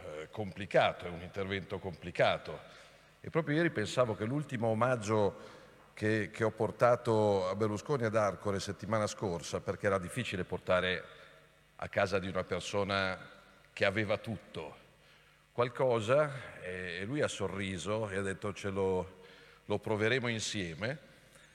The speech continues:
Era una bottiglia d'olio di Brisighella, che, che produce un olio,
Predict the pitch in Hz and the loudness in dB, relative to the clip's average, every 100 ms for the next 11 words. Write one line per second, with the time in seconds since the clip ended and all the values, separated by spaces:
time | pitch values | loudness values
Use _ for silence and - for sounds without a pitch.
0 | - - _ 127 139 135 131 123 131 135 | -20 -20 _ 2 4 6 4 4 4 2
1 | 180 165 131 139 160 156 123 120 123 117 | 0 2 4 4 4 2 0 2 2 2
2 | 113 107 90 80 82 - - - - - | 0 0 -2 -8 -10 -10 -18 -20 -20 -20
3 | - - - - 120 117 117 117 117 117 | -20 -20 -20 -4 2 4 4 4 4 4
4 | 117 117 117 117 117 - 147 - 131 151 | 4 4 4 2 2 2 0 2 2 2
5 | 156 156 143 139 147 156 147 147 143 139 | 4 4 4 4 4 4 4 6 6 8
6 | 139 135 | 8 6